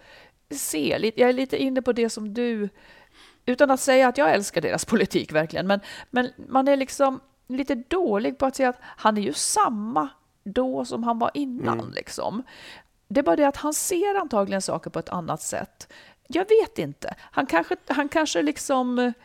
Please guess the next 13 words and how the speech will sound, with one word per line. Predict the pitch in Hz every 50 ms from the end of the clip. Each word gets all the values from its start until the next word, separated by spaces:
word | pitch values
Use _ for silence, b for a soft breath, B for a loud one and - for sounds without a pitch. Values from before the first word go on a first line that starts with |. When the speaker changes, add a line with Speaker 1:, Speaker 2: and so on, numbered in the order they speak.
| B B B B B B _ _ - - _ _ _ _
Speaker 1:
Han | - - - 320 349
resonerar | 403 381 359 - - 320 320 349 370 381 349 269
på | - 196
ett | 185 -
annat | - 175 175 170 170 170 175 -
sätt. | - - - - - _ _ - - - - -
Och | - - - 254
det | 226 294 294
kan | - - 330
man | 349 349
ju | 320 262
tycka | - 240 - - - -
om | 220 220 214 202 190